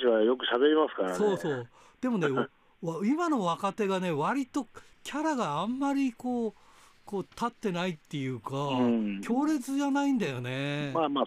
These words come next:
Speaker 1: 探り探りやってるっていうのもあるでしょうね。
Speaker 2: あー、だからね。
Speaker 1: まだまだ。
Speaker 2: うん。
Speaker 1: あー、まあ、
Speaker 2: ま-、
Speaker 1: 彼らもまだまだなんでね。
Speaker 2: やっぱ、やっぱりまだまだですか？
Speaker 1: いや、思います、思いますよ。はい。
Speaker 2: あー。
Speaker 1: それで今回ね、まあ、
Speaker 2: うん。
Speaker 1: 海斗俺なんでね、
Speaker 2: うん。
Speaker 1: まあ、豊富な経験と確かな実力があるこの二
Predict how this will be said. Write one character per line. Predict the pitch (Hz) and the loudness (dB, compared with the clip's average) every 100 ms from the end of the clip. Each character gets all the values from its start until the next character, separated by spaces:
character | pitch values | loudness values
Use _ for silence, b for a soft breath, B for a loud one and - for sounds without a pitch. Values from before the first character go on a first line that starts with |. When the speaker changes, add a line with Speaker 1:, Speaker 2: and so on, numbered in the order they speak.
| - | 0
Speaker 1:
探 | 156 160 | 0 2
り | 180 | 2
探 | 180 196 196 | 4 4 6
り | |
や | 147 117 | 6 4
っ | |
て | - | 2
る | 127 | 0
っ | |
て | 107 | -2
い | |
う | 101 | -6
の | |
も | 98 107 | -2 0
あ | |
る | 127 | 2
で | 165 | 2
し | |
ょ | 160 | 0
う | |
ね。 | |
Speaker 2:
あ | 156 151 151 147 147 135 131 139 | -2 -2 -2 -4 -4 -6 -8 -6
ー、 | 165 | -4
だ | |
か | 175 | -4
ら | - | -2
ね。 | 143 | 0
Speaker 1:
ま | |
だ | 123 117 | 2 2
ま | 113 | 2
だ。 | 90 85 - _ - | -2 -6 -10 _ -6
Speaker 2:
う | |
ん。 | 165 | -2
Speaker 1:
あ | 151 143 139 | -2 -2 -4
ー、 | |
ま | 143 170 | -2 -2
あ、 | |
Speaker 2:
ま-、 | 262 | 0
Speaker 1:
彼 | - 123 | 0 2
ら | 127 | 4
も | 117 107 | 4 2
ま | 123 | 2
だ | 127 | 4
ま | 117 110 | 4 2
だ | 101 | -2
な | 95 | -6
ん | 90 | -10
で | - | -14
ね。 | - 180 | -6 -2
Speaker 2:
や | 226 | -2
っ | |
ぱ、 | 196 | -2
や | 196 262 | -4 -4
っ | |
ぱ | - | -2
り | 240 | -2
ま | 226 | 0
だ | 294 | 0
ま | 277 247 | 0 0
だ | 269 | 0
で | 143 | -4
す | 123 | -6
か？ | - 113 - - | -12 -16 -18 -6
Speaker 1:
い | - | 2
や、 | 190 | 4
思 | 180 190 | 6 4
い | |
ま | 185 170 | 4 4
す、 | |
思 | 170 170 | 2 2
い | 170 | 2
ま | 160 - | 2 0
す | |
よ。 | 104 95 | -8 -6
は | 92 95 | -8 -4
い。 | 196 180 180 | -2 -2 -2
Speaker 2:
あ | - | 4
ー。 | 180 | 6
Speaker 1:
そ | |
れ | 185 | 6
で | 170 170 | 4 2
今 | 165 | 2
回 | 139 113 | 2 4
ね、 | 107 113 95 | 2 0 0
ま | 101 117 | 2 2
あ、 | |
Speaker 2:
う | 101 | 0
ん。 | - - _ | -6 -20 _
Speaker 1:
海 | - 190 | 2 4
斗 | 196 135 123 120 | 4 4 4 4
俺 | 120 127 | 4 4
な | 123 | 4
ん | |
で | 110 | 2
ね、 | 104 101 95 - - | -4 -8 -12 -12 -8
Speaker 2:
う | |
ん。 | 165 147 | -4 -4
Speaker 1:
ま | 127 | 0
あ、 | 139 | 4
豊 | 160 151 | 4 4
富 | 165 | 4
な | 160 | 2
経 | 135 156 | 4 0
験 | 151 143 | 2 -2
と | 127 | 0
確 | 135 151 - | 2 2 2
か | 139 | 0
な | 117 | 0
実 | 117 117 | -2 -2
力 | 151 143 131 | 2 2 2
が | 139 | 4
あ | |
る | 131 113 | 4 2
こ | 135 | 0
の | |
二 | 135 | 0